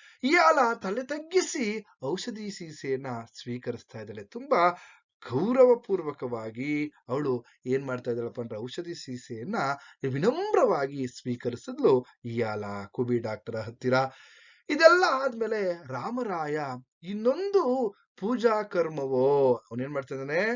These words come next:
"ಇದೊಂದು ಪೂಜಾ ಕರ್ಮವೋ" ಎನ್ನುವಂತೆ ಭಕ್ತಿ ಶ್ರದ್ಧೆಗಳಿಂದ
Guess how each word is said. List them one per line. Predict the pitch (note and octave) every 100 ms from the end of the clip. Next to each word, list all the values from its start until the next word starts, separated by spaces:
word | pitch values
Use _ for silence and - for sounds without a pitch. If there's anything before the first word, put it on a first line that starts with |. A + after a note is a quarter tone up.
| B3 _
"ಇದೊಂದು | B2+ C#3+ G3+ E3+ C#3+
ಪೂಜಾ | - C3+ D#3 E3+
ಕರ್ಮವೋ" | D#3+ - C#3+ C3+ C3 C3
ಎನ್ನುವಂತೆ | B2 A#2+ A#2+ C3 B3 A#3 D3+ C3+ - - _ -
ಭಕ್ತಿ | D3+ E4+ - - C4+ A3+ F#3
ಶ್ರದ್ಧೆಗಳಿಂದ | - G#3+ A#3 A#3+ C4+ A3+ E3 D#3+